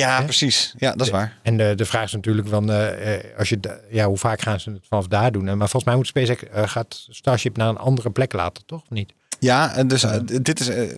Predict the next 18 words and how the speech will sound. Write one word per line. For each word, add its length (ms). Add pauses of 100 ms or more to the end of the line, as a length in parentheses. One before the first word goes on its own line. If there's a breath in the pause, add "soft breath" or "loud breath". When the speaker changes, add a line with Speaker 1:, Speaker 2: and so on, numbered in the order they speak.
(180)
Speaker 1:
Boca 280
Chica 240
is 240
de 220
testbasis 800
waar 100
ze 60
Speaker 2:
Ja. 60
Speaker 1:
hem 60
ontwikkelen 480
en 160
voor 120
de 60
eerste 180
keer 160
proberen 340
te 80
lanceren. 500